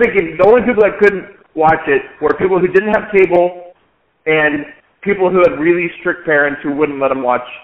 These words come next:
who actually, who actually monitored what they watched.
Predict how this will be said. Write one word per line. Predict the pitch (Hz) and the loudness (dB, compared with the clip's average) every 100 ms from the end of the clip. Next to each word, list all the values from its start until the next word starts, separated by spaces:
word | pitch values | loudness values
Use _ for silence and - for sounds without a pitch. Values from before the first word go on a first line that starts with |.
| _ _ _ | _ _ _
who | 151 | -2
actually, | 156 156 139 131 _ | -2 -2 -6 -10 _
who | 185 | 0
actually | 180 185 185 | 0 0 -4
monitored | 151 143 147 143 147 143 127 117 117 _ _ _ | -2 0 0 -2 -8 -6 -4 -4 -10 _ _ _
what | 139 139 | -4 -2
they | 135 123 | -2 0
watched. | 120 - | -2 -4